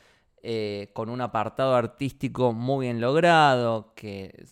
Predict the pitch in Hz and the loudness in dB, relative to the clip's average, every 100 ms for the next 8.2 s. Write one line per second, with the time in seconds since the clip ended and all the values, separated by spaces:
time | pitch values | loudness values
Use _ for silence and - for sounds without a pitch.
0 | - 147 - 110 101 95 92 - - 104 | -20 -20 -16 -12 -12 -12 -16 -16 -12 -10
1 | - 107 117 120 107 107 - - 127 139 | -6 -6 -6 -6 -6 -6 -8 -4 -2 2
2 | 175 151 131 120 117 113 - _ _ _ | 2 2 -2 -4 -6 -6 -10 _ _ _
3 | - 110 104 101 101 101 _ 113 107 123 | -8 -6 -4 -4 -6 -8 _ -10 -6 -2
4 | 120 120 113 107 120 120 - 117 113 101 | 0 0 0 -2 -2 -4 -2 0 0 -2
5 | 107 - 110 - 135 131 131 113 110 117 | -6 -8 -10 -6 -4 -4 -4 -6 -4 -4
6 | 127 127 - - - 107 104 101 104 123 | -2 -4 -6 -16 -12 -8 -4 -4 -2 -2
7 | 135 135 131 - 107 101 107 - 165 120 | 0 0 -2 -6 -10 -10 -12 -6 0 0
8 | 113 | 0